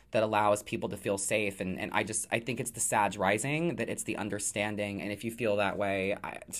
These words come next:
<sighs> God, I'm fucking privileged because I, I would like myself to be a safe space in that I'm vulnerable and I share and I'm an open book and I'm always gonna share with you guys what I'm going through so that you know I'm a person.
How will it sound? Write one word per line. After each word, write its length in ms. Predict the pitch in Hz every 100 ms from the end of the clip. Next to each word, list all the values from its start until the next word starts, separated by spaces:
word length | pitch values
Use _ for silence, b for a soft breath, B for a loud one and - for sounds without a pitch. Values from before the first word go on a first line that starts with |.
| - -
<sighs> 400 | - - - -
God, 220 | 110 101
I'm 120 | 98
fucking 340 | 95 92 98 95
privileged 540 | - - - - -
because 380 | 101 107 95 95 B B B B B B _ _
I, 240 | 110 -
I 40 | 113
would 120 | 113
like 200 | 107 101
myself 340 | 104 101 107
to 60 | 98
be 100 | 110
a 40 |
safe 200 | 101 104
space 360 | - 107 110 104
in 100 | 104
that 120 | 104
I'm 180 | 95 98
vulnerable 460 | 101 107 104 110 107
and 80 |
I 140 | 95 101
share 480 | 113 123 127 131 139
and 180 | 98
I'm 140 | 98 101
an 80 | 90
open 300 | 101 101 95
book 340 | 101 104 -
and 100 | 107
I'm 100 | 98
always 240 | 98 98
gonna 120 | 104 101
share 240 | - 98
with 180 | 95 101
you 80 | 98
guys 480 | 92 95 - - -
what 220 | 101 - B B B B
I'm 220 | 110 113
going 240 | 113 107 101
through 360 | - 110 104
so 160 | 104 104
that 80 | 95
you 100 | 104
know 100 | 101
I'm 100 | 92
a 60 | 95
person. 600 | - 98 - - 104